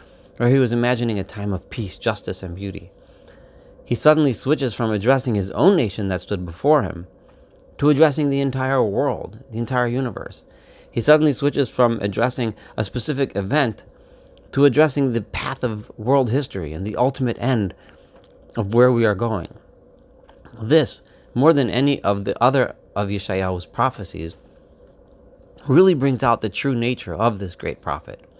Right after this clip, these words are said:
To Yeshayahu, it is never about a small parochial victory or miracle. What happens in all of our lives, both personally and on a national level, is never about this specific event, this specific person, this specific victory or loss.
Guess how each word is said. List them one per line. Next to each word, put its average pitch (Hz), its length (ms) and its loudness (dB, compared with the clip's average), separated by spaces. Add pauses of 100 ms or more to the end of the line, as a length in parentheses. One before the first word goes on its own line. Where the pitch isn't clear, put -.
(300)
To - 80 -2
Yeshayahu, 127 680 2
it 117 80 -2
is 113 120 -2
never 127 440 0 (380)
about 98 480 2 (340)
a 120 60 2
small 117 420 4
parochial 104 600 -2
victory 98 360 -6
or 85 100 -8
miracle. 87 460 -10 (440)
What 107 120 2
happens 135 380 2
in 98 80 -2
all 110 220 4
of 104 80 0
our 95 100 2
lives, 101 360 0
both 92 220 -6
personally 104 500 0
and 110 280 -2
on 95 140 -2
a - 20 -6
national 101 460 -4
level, 78 340 -8 (460)
is 120 120 0
never 151 280 4
about 104 440 4 (340)
this 123 140 0
specific 104 540 -6
event, 90 400 -4 (100)
this 107 140 -2
specific 98 500 -10
person, 95 400 -2
this 98 140 -2
specific 98 460 -4
victory 98 440 -2
or 85 100 -4
loss. 80 380 -2